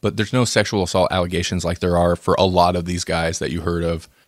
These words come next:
during the whole, like, during the Me Too thing and all that. Like,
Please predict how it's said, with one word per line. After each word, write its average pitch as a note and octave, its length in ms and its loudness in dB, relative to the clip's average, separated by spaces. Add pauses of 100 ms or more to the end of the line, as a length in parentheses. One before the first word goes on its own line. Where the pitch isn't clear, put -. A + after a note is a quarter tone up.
(140)
during F2 240 -4
the E2+ 60 -6
whole, F2 260 -4
like, F2 280 -6
during F#2 220 -2
the F#2 60 0
Me F#2 140 2
Too F#2 180 -2
thing F2 340 0
and F2 100 0
all F2 120 2
that. F2 240 2
Like, E2+ 280 -4